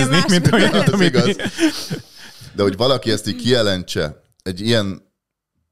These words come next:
Speaker 3: műsorban, ahol tényleg dolgozni kell, feladatokat végrehajtani, hogy ő nem csinálja azt, amihez nincsen kedve. Szám-, nem létezik ilyenfajta hozzáállás, érted? Tehát, hogy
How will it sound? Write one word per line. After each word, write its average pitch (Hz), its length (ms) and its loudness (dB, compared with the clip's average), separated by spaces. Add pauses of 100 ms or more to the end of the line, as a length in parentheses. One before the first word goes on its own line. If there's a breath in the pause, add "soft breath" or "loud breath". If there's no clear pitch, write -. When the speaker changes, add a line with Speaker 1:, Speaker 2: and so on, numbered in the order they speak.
(100)
Speaker 3:
műsorban, 90 800 -4
ahol 85 320 -8
tényleg 101 500 -4 (180)
dolgozni 92 580 -6
kell, 71 260 -10
feladatokat 95 520 -6
végrehajtani, 80 720 -8
hogy 82 200 -8 (640 soft breath)
ő 131 160 0
nem 135 200 -2
csinálja 101 400 -2
azt, 104 180 -4
amihez 95 320 -4
nincsen 92 540 -10
kedve. - 560 -14 (2750)
Szám-, 131 320 -2 (540)
nem 220 260 -8
létezik 101 420 -2
ilyenfajta 104 420 -2
hozzáállás, 92 680 -4
érted? 95 420 -2
Tehát, 92 200 -4
hogy 110 200 -4